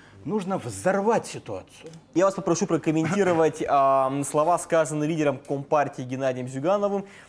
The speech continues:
Speaker 2: а, цитирую, «Воровство голосов на выборах и продолжение прежнего социально-экономического курса будет толкать людей к булыжнику, к восстанию». Вот как вы считаете, российские власти осознают эту угрозу резкой радикализации,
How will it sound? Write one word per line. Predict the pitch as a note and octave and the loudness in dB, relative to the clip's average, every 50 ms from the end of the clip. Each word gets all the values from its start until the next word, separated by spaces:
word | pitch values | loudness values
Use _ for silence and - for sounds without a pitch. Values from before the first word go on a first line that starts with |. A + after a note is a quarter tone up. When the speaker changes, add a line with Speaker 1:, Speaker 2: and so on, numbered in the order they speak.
| - - - - - - | -20 -20 -20 -10 -4 0
Speaker 2:
а, | B2+ B2+ B2+ B2+ | 2 2 2 2
цитирую, | - D#3+ D#3 - G3+ G3+ D#3+ C3+ B2 A#2 | 0 -4 -4 -2 -2 0 0 0 -2 0
«Воровство | A#2+ C3 C#3 D3+ D3+ - - G3 G#3 F#3+ | 2 2 2 2 0 -2 -4 -2 -2 0
голосов | D#3+ C3+ D#3 D#3 D#3+ D#3 - G3+ E3+ - | 2 2 4 2 2 2 0 -2 -2 -2
на | D#3 D3 | -2 -4
выборах | D3 G3 B3 G#3 G3+ E3+ C#3 - - | -2 -2 -2 0 2 0 0 0 -4
и | C3+ | -4
продолжение | A#2 C3+ B2+ B2+ C#3 C#3+ C3 D#3 E3+ E3 D#3 | -4 -2 -2 0 -2 -2 0 0 -2 0 -2
прежнего | C#3+ - E3 D#3 E3 D#3+ D3 D3+ C3+ B2+ | -2 -2 0 0 0 0 0 -4 -6 -6
социально-экономического | B2 - C3 - - D3 C#3+ C3+ C3 - - B2+ B2+ C3 C3 B2+ A#2 - - C3+ C3 | -6 -8 -6 -2 -2 -2 -2 -2 -6 -8 -8 -8 -8 -8 -8 -10 -10 -10 -6 -6 -6
курса | C3 - A3+ A3+ G#3+ - G#3+ F#3 - - - - - - | -4 -4 -8 -8 -6 -4 -4 -4 -4 -6 -20 -20 -20 -16
будет | - C#3+ D3+ F#3 A3 G#3 | -12 -8 -4 -4 -2 0
толкать | G3+ E3 D#3 F3+ E3 D3+ | 0 0 2 2 0 0
людей | D#3 D3 C#3+ F3+ G3 | 0 -4 -4 -2 -4
к | D#3 C#3 | -4 -4
булыжнику, | C3 C#3+ D#3+ F#3+ G3+ F3 C#3+ D3+ B2 A#2 - A2+ | -2 -2 0 0 0 -2 -4 -6 -10 -10 -12 -14
к | - | -8
восстанию». | - - F3 - - - B2 A2 G2 - - - _ - - - - - _ | -6 -6 -4 -2 -2 -2 -2 -2 -4 -10 -16 -16 _ -20 -20 -20 -20 -18 _
Вот | - C3+ D3 C3+ | 0 0 0 2
как | G3 G#3 | 2 0
вы | F3+ F3+ | 0 0
считаете, | - - - E3+ D#3 C#3 B2+ B2+ | -4 -2 2 2 2 2 2 0
российские | B2+ C3 - G#3 F#3+ - - E3+ | -4 -4 -4 -6 -8 -6 -2 0
власти | F#3+ F#3 F#3 F#3 | 0 0 0 0
осознают | - D3+ D#3 - D#3+ D#3 F3+ A3+ C#4 C4+ | -2 -4 -4 -4 -6 -4 -4 -4 -4 -4
эту | - - D#3+ - - | -4 -6 -6 -4 -4
угрозу | D#3 D3+ D3 E3+ F3+ F3 D#3+ C#3 C3+ | -6 -4 -2 0 0 0 0 -2 -2
резкой | C3 E3 D#3+ - D3+ C3+ | -4 -4 -6 -6 -6 -6
радикализации, | C#3 C3+ C3 - - D3 D3 D3 C#3 F3 E3+ D#3 - - C#3+ C3 B2+ B2 | -6 -6 -8 -6 -4 -2 -2 0 0 0 0 0 -2 -4 -4 -2 -2 -2